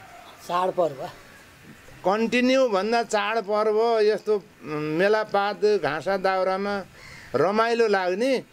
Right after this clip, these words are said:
Speaker 2: अनिखेर हामी चाहिँ हिँडिहाल्ने। अहिले पो यो lockdown भन्छन्, के, के, के, के भन्छन्। अघि त खुला थियो, फलान ठाउँमा कृष्ण अष्टमी भन्थे, पशुपतिको सजमी छर्ने औँसी भन्थे।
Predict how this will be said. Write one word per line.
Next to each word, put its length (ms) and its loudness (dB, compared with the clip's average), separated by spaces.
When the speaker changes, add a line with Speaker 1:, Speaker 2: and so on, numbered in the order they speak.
Speaker 2:
अनिखेर 380 2
हामी 340 -2
चाहिँ 520 0
हिँडिहाल्ने। 720 2
अहिले 480 2
पो 320 2
यो 140 6
lockdown 640 2
भन्छन्, 360 0
के, 200 0
के, 140 0
के, 140 0
के 160 4
भन्छन्। 480 -2
अघि 260 2
त 160 0
खुला 340 2
थियो, 220 2
फलान 420 -2
ठाउँमा 300 -4
कृष्ण 300 -6
अष्टमी 480 0
भन्थे, 460 2
पशुपतिको 680 2
सजमी 400 0
छर्ने 340 -2
औँसी 340 0
भन्थे। 500 2